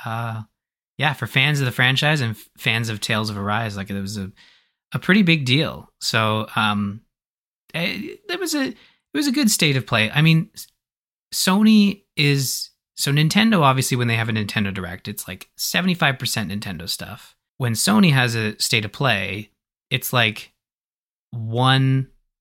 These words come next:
Sony game and the rest is third party, you know, even though some of these things are exclusive or more closely tied to the PlayStation sort of console.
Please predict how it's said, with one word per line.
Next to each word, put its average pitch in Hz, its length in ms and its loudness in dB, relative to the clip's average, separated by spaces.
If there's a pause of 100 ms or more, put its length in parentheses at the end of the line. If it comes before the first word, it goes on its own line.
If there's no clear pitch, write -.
(120)
Sony 113 400 0
game 92 400 -10
and 131 120 0
the 110 80 2
rest 110 320 0
is 104 140 -6
third 90 260 -10
party, 80 420 -12 (680)
you 110 100 -4
know, 95 260 -8 (560)
even 139 200 2
though 123 80 4
some 127 220 2
of 123 60 2
these 113 160 0
things 110 240 0
are 110 200 0
exclusive 107 760 -2
or 98 80 -2
more 104 180 -2
closely - 480 -8
tied 101 360 -4
to 101 60 -8
the 101 80 -10
PlayStation 101 1000 -4 (140)
sort - 280 -8
of 95 240 -10 (420)
console. 113 720 -2